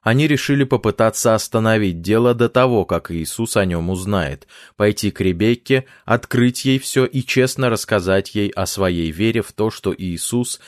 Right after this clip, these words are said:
сын предназначения, что ему суждено стать великим религиозным лидером,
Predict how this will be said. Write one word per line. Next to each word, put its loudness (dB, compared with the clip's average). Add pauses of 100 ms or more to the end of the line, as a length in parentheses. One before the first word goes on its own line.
(140)
сын 0
предназначения, -4 (220)
что -4
ему 2
суждено -2
стать -2 (180)
великим 0
религиозным 0
лидером, -2